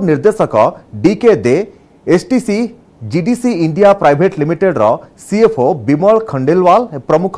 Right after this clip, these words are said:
କାର୍ଯ୍ୟକ୍ରମରେ ସାମିଲ ହେବାର ସୂଚନା ରହୁଛି। ମୁମ୍ବାଇରେ ହେବାକୁ ଥିବା ରୋଡ୍ ଶୋ କାର୍ଯ୍ୟକ୍ରମରେ ଟାଟା ଷ୍ଟିଲ୍, ଆଦିତ୍ୟ ବିର୍ଲା ଗ୍ରୁପ,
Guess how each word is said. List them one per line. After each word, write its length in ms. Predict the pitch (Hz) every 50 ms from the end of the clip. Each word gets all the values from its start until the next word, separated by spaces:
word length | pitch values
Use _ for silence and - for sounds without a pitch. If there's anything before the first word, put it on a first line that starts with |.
| 220
କାର୍ଯ୍ୟକ୍ରମରେ 640 | 214 - 117 104 98 165 170 - 165 147 151 156 156
ସାମିଲ 320 | 147 - - 127 127 185 208
ହେବାର 240 | 175 170 - 117 127 170 214
ସୂଚନା 340 | 214 - 175 - 135 123 101 90
ରହୁଛି। 320 | 82 82 92 98 - - 95 - - _ _ _ -
ମୁମ୍ବାଇରେ 340 | 139 175 196 269 285 285 240
ହେବାକୁ 300 | 196 175 220 233 - 240
ଥିବା 280 | - - 151 120 120 147 190 214 - - - -
ରୋଡ୍ 320 | 110 123 151 196 262 285 277
ଶୋ 100 | - 285 262
କାର୍ଯ୍ୟକ୍ରମରେ 640 | 269 214 170 156 156 196 190 185 180 151 135 120 107 101 -
ଟାଟା 280 | - 147 165 - 208 208
ଷ୍ଟିଲ୍, 320 | - - - 220 226 233 240
ଆଦିତ୍ୟ 400 | 151 123 127 127 160 165 - 165 139
ବିର୍ଲା 240 | 123 127 117 110 104
ଗ୍ରୁପ, 340 | 95 87 - 151 190 240 240